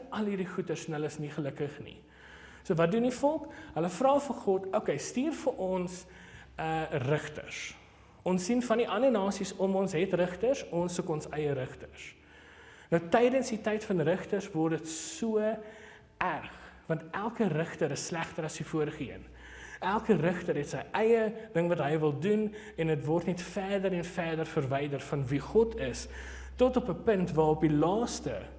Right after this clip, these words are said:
die laaste vers van Rigters, eenentwintig vers vyfentwintig, sê, "In die dae was daar geen koning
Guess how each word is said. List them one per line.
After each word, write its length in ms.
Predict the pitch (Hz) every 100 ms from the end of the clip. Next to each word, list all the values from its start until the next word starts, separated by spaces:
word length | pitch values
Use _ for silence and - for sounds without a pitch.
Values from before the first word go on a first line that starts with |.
| - - - - - - - - -
die 120 | 151
laaste 500 | 156 196 254 - 233
vers 460 | - 226 190 143
van 220 | - 160 143
Rigters, 560 | 165 170 - 117 -
eenentwintig 500 | 180 202 208 190 180
vers 220 | - 160
vyfentwintig, 760 | - 165 160 160 147 135 117 - - - - -
sê, 500 | - - 170 165 160 - - - -
"In 260 | 226 262 254
die 220 | 233 151
dae 300 | 143 147 147
was 180 | 143 -
daar 160 | 139
geen 640 | - - - 226 240 240 -
koning 560 | - 285 240 170 156